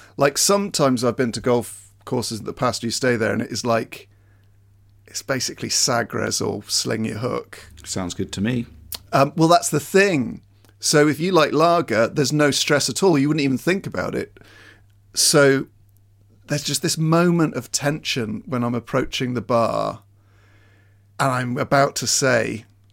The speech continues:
Speaker 1: "Do you have Guinness?" 'Cause they didn't have a Guinness tap. So luckily, I saw someone drinking a pint of Guinness as I walked in, and I thought, I just, the relief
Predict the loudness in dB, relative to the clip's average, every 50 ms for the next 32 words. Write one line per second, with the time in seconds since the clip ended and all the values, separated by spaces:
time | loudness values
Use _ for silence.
0 | _ -6 -4 -2 -2 -2 -2 -4 -6 -6 -6 -6 -4 -4 -6 -6 -6 -6 -6 -8
1 | -8 -12 -14 _ _ _ _ _ _ _ _ -10 -8 -8 -6 -4 -6 -4 -2 -4
2 | -4 -4 -6 -6 -6 -6 -6 -4 -4 -4 -4 -6 -6 -6 -6 -4 -4 -4 -4 -6
3 | -8 _ -20 -20 _ _ _ _ _ _ _ _ _ _ _ _ _ _ -20 -18
4 | _ -8 -6 -4 -4 -2 -2 0 2 2 2 0 -2 -6 -6 -6 -6 -6 -6 -8
5 | -10 -12 _ _ _ _ _ _ _ _ _ _ _ _ _ _ _ _ _ _
6 | _ -6 -6 -4 -2 -2 0 2 2 2 2 2 0 -2 -2 -2 -2 -4 -4 -6
7 | -6 -6 -6 -8 -6 -6 -6 -6 -6 -6 -6 -4 -4 -4 -4 -6 -6 -6 -4 -4
8 | -4 -6 -6 -6 -6 -6 -6 -8 -8 -10 -10 -8 -6 -6 -6 -6 -6 -6 -4 -2
9 | -4 -4 -4 -4 -4 -4 -2 0 0 2 2 2 2 2 0 0 -2 -4 -8 -14
10 | -14 -14 -14 -16 -18 -20